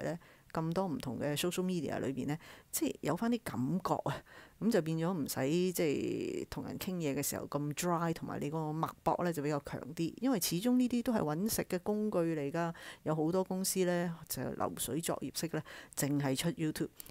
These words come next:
有晒數據，計晒數，知道你可以 achieve 到幾多。咁所以呢個係一個幾有趣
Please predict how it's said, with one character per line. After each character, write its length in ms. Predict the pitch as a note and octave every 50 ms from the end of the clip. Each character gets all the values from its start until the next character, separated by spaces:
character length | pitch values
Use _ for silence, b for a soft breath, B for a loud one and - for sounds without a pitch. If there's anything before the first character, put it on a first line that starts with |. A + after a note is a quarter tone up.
| B B -
有 260 | C#3 B2+ C3 C#3 D3+
晒 220 | E3+ - D3+ D3+ D#3
數 280 | - - D3 C#3+ C#3+ C#3 -
據， 180 | D3 C3+ C3+ B B B B - - -
計 240 | D3 C#3+ D3 C#3+ D3+
晒 260 | D3+ E3+ D3 C#3 C#3
數， 300 | C#3 - C3+ C3 C3 D3 C#3+ -
知 240 | - - - A3 A3 G3
道 140 | F3+ D3
你 120 | D3 C#3 C#3
可 140 | C#3 D3 D3+
以 80 | D#3
achieve 460 | - - A#2+ A#2+ - - - C#3+ C3+
到 120 | - - - -
幾 160 | - - - -
多。 140 | - - - B B B B B B -
咁 140 | - D#3 E3+
所 120 | - D#3+ E3+
以 380 | E3+ D#3 D3 C#3+ C#3+ D3 D3+ -
呢 100 | A#3 A#3
個 100 | - D#3+
係 140 | D#3 D#3
一 20 | G#3
個 320 | - G3 F3+ F3 F3+ F#3 - - _ _ - - -
幾 240 | - A#3+ B3 C4 D4
有 260 | D#4 A#3 A3 A3 A3+
趣 160 | - - A#3